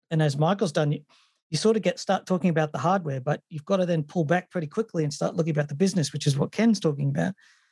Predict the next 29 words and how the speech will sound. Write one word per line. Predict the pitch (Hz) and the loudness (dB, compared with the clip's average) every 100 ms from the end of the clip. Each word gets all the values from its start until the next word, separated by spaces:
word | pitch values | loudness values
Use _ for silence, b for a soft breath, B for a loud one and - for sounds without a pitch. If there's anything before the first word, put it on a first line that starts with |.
| b _ | b _
And | 175 175 | 0 2
you've | 165 | 2
got | 214 | 2
to | 202 | 2
understand | 185 170 147 196 190 160 | 2 0 0 2 2 2
that | - | 0
this | 180 | -2
is | 180 | 0
going | 147 170 160 | 0 0 2
to | |
be | 147 156 | 2 2
a | |
messy, | 147 151 170 - 180 165 | 4 4 2 2 2 2
messy | 147 151 156 156 | 4 4 2 2
marketplace | 143 147 151 - - 139 - | 4 4 2 -6 -2 0 2
going | 156 147 | 2 2
forward | 143 220 220 - | 2 0 0 -6
because | 147 170 160 | -4 -2 -2
it's | - | 0
like, | 180 180 - _ _ _ _ _ _ | 0 0 -4 _ _ _ _ _ _
um, | 156 151 | -2 0
G | 139 196 190 | 2 2 2
P | 160 180 220 | 4 4 4
Us | 151 | 2
over | 147 147 | 0 2
the | 151 | 2
last | 160 156 - | 2 0 -2
two | 156 | 0
decades. | 175 180 - - | 0 -2 -6 -10